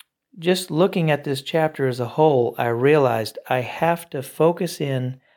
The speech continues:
on verses fif-, uh, twenty-six to fifty-six, which are a detailed record of the conception of the Lord Jesus.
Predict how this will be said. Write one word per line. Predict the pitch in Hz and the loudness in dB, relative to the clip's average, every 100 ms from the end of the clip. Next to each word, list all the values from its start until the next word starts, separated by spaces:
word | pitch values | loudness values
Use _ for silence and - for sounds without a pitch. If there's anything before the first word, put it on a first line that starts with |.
| _ _ | _ _
on | - 127 123 120 - _ _ _ _ _ _ _ _ _ | -2 0 0 -2 -10 _ _ _ _ _ _ _ _ _
verses | 123 123 147 143 131 120 - | -6 2 2 2 -4 -6 -10
fif-, | - 165 170 _ _ - | -2 -2 -2 _ _ -4
uh, | 131 | -4
twenty-six | - - 175 190 180 - 156 - | -4 -2 0 2 -2 -2 -2 -2
to | 135 | -10
fifty-six, | - 160 160 160 - 135 117 - - - _ _ _ _ _ _ _ _ _ _ | -2 -2 0 -6 -4 -2 -2 -6 -16 -18 _ _ _ _ _ _ _ _ _ _
which | 139 143 135 - - _ _ _ _ _ | 0 2 2 -4 -14 _ _ _ _ _
are | 135 127 | 0 0
a | 120 | 0
detailed | 113 160 196 - 170 165 139 | -2 -2 -2 0 2 4 4
record | 143 165 - 110 | 2 0 -2 -6
of | - 117 | -6 -6
the | |
conception | 117 - 120 - - 185 180 - 101 - _ _ _ | -8 -8 -12 -8 0 0 0 -8 -10 -14 _ _ _
of | 123 117 | -12 -6
the | 117 | -4
Lord | 117 123 123 | 0 0 -2
Jesus. | 117 104 98 101 - | -8 -8 -12 -18 -20